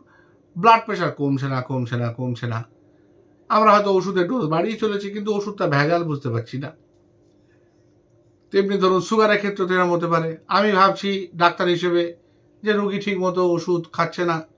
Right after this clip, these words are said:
বা ওষুধ খেলেও খাবার কন্ট্রোল করছে না, মিষ্টি মিষ্টি খেয়ে নিচ্ছে। অনেক ক্ষেত্রেই পেশেন্ট বলে যে, "না ডাক্তারবাবু, আমি কিন্তু খুব আপনার কথা মেনে চলি, ভাবি এক্সারসাইজ করছে না, কিন্তু তাও দেখি করছে।"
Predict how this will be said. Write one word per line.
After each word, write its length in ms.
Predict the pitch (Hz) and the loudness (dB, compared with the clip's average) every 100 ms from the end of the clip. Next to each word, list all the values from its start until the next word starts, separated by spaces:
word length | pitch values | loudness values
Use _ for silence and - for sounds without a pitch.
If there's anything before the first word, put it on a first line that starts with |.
| _ | _
বা 120 | 180 | 4
ওষুধ 320 | 180 175 175 170 | 6 4 -2 0
খেলেও 200 | 175 165 | 0 0
খাবার 280 | 165 165 | 2 2
কন্ট্রোল 320 | 165 160 160 165 | 2 0 0 -2
করছে 220 | 165 175 | -2 -2
না, 120 | 160 | -2
মিষ্টি 240 | 151 151 165 | -2 -4 -6
মিষ্টি 180 | 156 | -8
খেয়ে 220 | 151 175 196 | -4 -4 -2
নিচ্ছে। 320 | 180 - 175 _ _ _ _ _ _ | -6 -10 -18 _ _ _ _ _ _
অনেক 240 | 190 247 262 | 0 2 4
ক্ষেত্রেই 340 | 262 262 262 | 0 -2 -2
পেশেন্ট 300 | 226 226 226 | -2 -2 0
বলে 180 | 208 214 | 2 2
যে, 80 | 240 | 2
"না 200 | 247 247 | 4 4
ডাক্তারবাবু, 320 | 233 220 220 | 2 0 2
আমি 200 | 202 214 | 2 2
কিন্তু 180 | 226 220 | -2 -6
খুব 260 | 214 220 - | -8 -10 -2
আপনার 280 | - 190 190 | -2 -2 -2
কথা 220 | 185 175 | -2 -4
মেনে 320 | 170 151 160 | -4 -2 0
চলি, 280 | 147 117 - - _ _ _ _ _ _ | -2 -6 -12 -18 _ _ _ _ _ _
ভাবি 220 | 190 214 220 | 2 4 2
এক্সারসাইজ 420 | 214 208 226 220 | 0 -2 0 0
করছে 300 | 208 196 190 | -2 -4 -4
না, 140 | 180 175 _ _ | -8 -12 _ _
কিন্তু 160 | 208 202 | -8 2
তাও 160 | 202 | 4
দেখি 200 | 190 190 | 4 -2
করছে।" 480 | 175 175 180 - 170 | 2 0 0 -8 -16